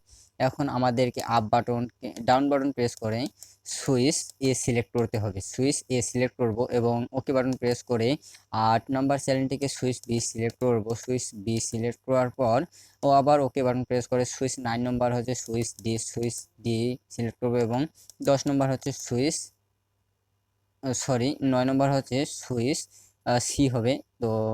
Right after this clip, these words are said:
আমি ওকে বাটন প্রেস করে আবার যাব, নয় নম্বর সুইচ সি হবে এটা এবং ডি। এখন সব কিছু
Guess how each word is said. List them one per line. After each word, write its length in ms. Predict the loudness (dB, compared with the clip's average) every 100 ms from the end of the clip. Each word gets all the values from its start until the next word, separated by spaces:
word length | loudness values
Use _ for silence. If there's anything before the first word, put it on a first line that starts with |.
| -4
আমি 260 | -2 0 0 -2
ওকে 200 | -2 0
বাটন 200 | 0 -2
প্রেস 240 | -2 -2 0
করে 180 | -2
আবার 300 | 2 2 2 0
যাব, 180 | 0 -2 -2
নয় 220 | -2 -2
নম্বর 180 | -2 -2
সুইচ 260 | -4 -6 -4
সি 220 | -4 -2 -2
হবে 200 | -2 -2
এটা 180 | -2 -4 -6 _ -20 _ -4
এবং 240 | -2 0 -2 -4
ডি। 220 | -4 -2 -4 _ _ _ -4
এখন 300 | -2 0 -2
সব 200 | 0 -2 -2
কিছু 160 | -4